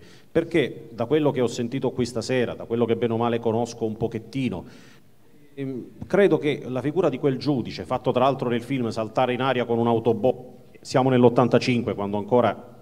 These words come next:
siamo, cioè, lontani, dove forse c'era il primo Buscetta, le prime, le prime rivelazioni, quel-, la Cosa Nostra che tutti conosciamo era ben lontana dall'essere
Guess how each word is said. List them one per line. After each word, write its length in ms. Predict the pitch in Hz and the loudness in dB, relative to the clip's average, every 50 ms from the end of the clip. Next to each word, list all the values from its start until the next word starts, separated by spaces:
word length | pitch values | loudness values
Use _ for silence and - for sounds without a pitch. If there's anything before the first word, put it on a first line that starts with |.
| - - | -20 -20
siamo, 520 | - - - 110 117 113 110 101 107 110 95 95 113 127 | -12 -6 -4 -2 -2 -2 -2 -2 -2 -4 -4 -4 -6 -6
cioè, 160 | - - 123 113 | -4 -4 -2 -2
lontani, 520 | 120 117 113 117 139 131 127 117 101 95 - - - - - - | -2 -2 0 0 0 2 2 0 -4 -6 -10 -14 -18 -20 -20 -14
dove 140 | - 107 117 | -8 -6 -6
forse 300 | 110 131 127 - - 120 | -4 -4 -4 -4 -4 -4
c'era 200 | 113 - 123 117 | -2 -2 -2 -2
il 100 | 117 110 | -2 -2
primo 260 | - 123 131 123 123 | 0 0 2 2 2
Buscetta, 640 | 110 107 117 - - - 127 139 135 135 139 - 113 | 0 0 -2 -4 -4 0 0 0 0 0 -2 -2 -4
le 80 | 110 110 | -4 -4
prime, 760 | - 113 117 113 113 113 113 113 110 110 120 117 117 117 110 | -4 -6 -6 -4 -4 -4 -2 -2 -2 -2 -2 -2 -2 -4 -4
le 180 | 110 113 117 | -4 -6 -6
prime 220 | 113 127 131 123 120 | -4 -2 0 2 4
rivelazioni, 800 | 123 120 123 117 113 117 - - 139 147 139 127 107 107 104 - - - - - | 4 4 4 2 0 -2 0 2 4 4 4 4 2 -2 -6 -10 -14 -18 -14 -8
quel-, 320 | - 139 135 131 113 120 | -6 -6 -6 -6 -6 -6
la 120 | 120 120 117 | -4 -2 0
Cosa 200 | 135 127 117 123 | 0 2 2 2
Nostra 280 | 135 135 135 - 131 | 0 -2 -2 -4 -6
che 120 | 117 117 117 | -6 -6 -8
tutti 240 | - 135 139 - 127 | -8 -10 -8 -6 -4
conosciamo 680 | 120 120 120 117 - - - 143 143 139 131 117 104 - - - - | -4 -4 -4 -4 -4 -2 0 0 0 2 0 -2 -4 -6 -10 -16 -8
era 200 | - 123 120 120 | -4 -2 -2 0
ben 180 | 101 - 135 127 | 0 0 0 2
lontana 500 | 123 123 113 123 123 131 135 123 110 104 | 2 0 2 4 4 4 4 4 0 -2
dall'essere 920 | 92 98 98 98 101 95 - - - 110 101 101 92 92 92 87 87 82 | -4 -4 -4 -4 -6 -6 -8 -8 -8 -8 -6 -6 -6 -6 -6 -8 -10 -10